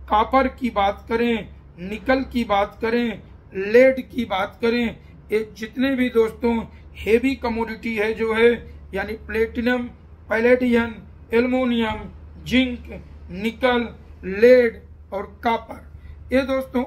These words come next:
overall के trend में हम बात करें, तो यहाँ दोस्तों जो है, कुछ न कुछ जो है, वो pressure जो है, वो रह सकता है जो है, यानी कुछ जो है, मंदा जो है, वो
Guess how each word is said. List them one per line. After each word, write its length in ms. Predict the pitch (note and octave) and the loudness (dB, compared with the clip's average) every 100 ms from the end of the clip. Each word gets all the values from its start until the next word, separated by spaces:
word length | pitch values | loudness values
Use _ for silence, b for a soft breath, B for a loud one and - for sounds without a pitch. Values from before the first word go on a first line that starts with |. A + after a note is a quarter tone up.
| - | -2
overall 480 | A#3 B3+ C4 A#3 A3+ A3+ | -2 2 2 2 0 -2
के 100 | A3+ | -4
trend 340 | A3 A3 A3 | -4 -12 -10
में 160 | A3 A3+ | -8 -6
हम 140 | F#3+ - | -8 -2
बात 260 | G3 G3 - | -2 -2 0
करें, 280 | A#3 A#3+ A#3+ | 0 0 -2
तो 400 | - - - A3+ | -8 -20 -14 -6
यहाँ 320 | A#3+ A3+ B3 | 0 0 0
दोस्तों 440 | A3 G#3+ - A3 | -2 -6 -10 -12
जो 200 | F#3+ A3+ | -6 0
है, 100 | A3+ B3 | 0 0
कुछ 280 | - - | -4 -12
न 40 | G#3+ A3 | -12 -12
कुछ 120 | B3 G3 | -12 -10
जो 240 | G#3+ G#3 | -6 -4
है, 120 | G#3+ | -2
वो 320 | G#3+ G#3 A3 A3 - B B - - | -4 -6 -4 -6 -8 B B -12 4
pressure 400 | A3+ - B3+ B3 | 4 4 0 2
जो 180 | A3+ A3 | 0 0
है, 120 | G#3 | 0
वो 440 | A3 - G#3+ G#3 - B B - | -2 -2 -2 -2 -8 B B -10
रह 320 | F3 F#3+ A#3 | -6 0 0
सकता 440 | A3+ - - - A3 | 0 -6 -14 -4 0
है 220 | G3+ G#3 | 0 0
जो 220 | G#3 A3 | -2 -2
है, 200 | G#3+ A#3+ A#3 B B - | 4 4 2 B B -4
यानी 240 | G3+ G#3 A3 - | -4 -4 -8 -6
कुछ 180 | C#4 A#3+ | -4 -4
जो 260 | G3 G#3 | -4 -2
है, 240 | G3 G#3 A3 A3 B B F3+ | 2 2 0 -4 B B -10
मंदा 440 | F3+ G3 A3 B3+ A#3+ | -4 -4 0 2 4
जो 200 | A3+ A3 | 4 2
है, 160 | G#3 | 2
वो 420 | G#3+ G3+ G3+ F#3+ | 0 -2 -4 -6